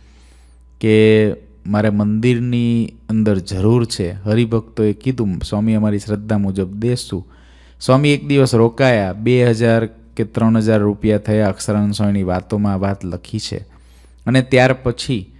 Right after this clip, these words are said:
સ્વામી કે, "હવે અમે બીજે ગામ જઈએ." હરિભક્તો કે, "સ્વામી ના, તમે અહીં જ રોકાવ, હજુ તો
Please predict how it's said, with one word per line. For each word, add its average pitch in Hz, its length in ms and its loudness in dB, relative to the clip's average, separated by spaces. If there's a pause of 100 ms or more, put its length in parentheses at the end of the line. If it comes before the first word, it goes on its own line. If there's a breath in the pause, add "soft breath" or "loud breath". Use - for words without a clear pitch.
(160 soft breath)
સ્વામી 131 320 0
કે, 135 140 -2
"હવે 127 160 0
અમે 123 80 -4
બીજે 110 340 -2
ગામ 113 260 -2
જઈએ." 110 260 0
હરિભક્તો 113 540 -2
કે, 120 120 -4
"સ્વામી 123 380 -2
ના, 127 180 -2
તમે 117 320 0
અહીં 110 220 2
જ 127 80 2
રોકાવ, 117 420 -2 (440 soft breath)
હજુ 117 180 0
તો 123 520 4